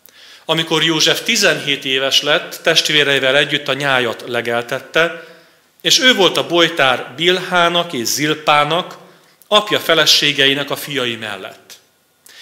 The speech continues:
József rossz híreket hordott róluk az apjuknak. De Izrael Józsefet minden fiánál jobban szerette, mert öregkorában született fia volt,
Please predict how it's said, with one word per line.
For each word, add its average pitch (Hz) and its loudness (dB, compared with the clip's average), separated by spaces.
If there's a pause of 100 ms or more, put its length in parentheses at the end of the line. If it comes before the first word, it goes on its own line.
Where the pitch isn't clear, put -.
(280)
József 202 0
rossz 220 0
híreket 156 0
hordott 139 -2
róluk 127 -6
az 143 -4
apjuknak. - -12 (840)
De 120 -4
Izrael 175 2
Józsefet 170 0
minden 196 -2
fiánál 131 -2
jobban 156 -4
szerette, 151 -2
mert 147 -2
öregkorában 120 -6
született 113 -6
fia 131 -6
volt, 160 -2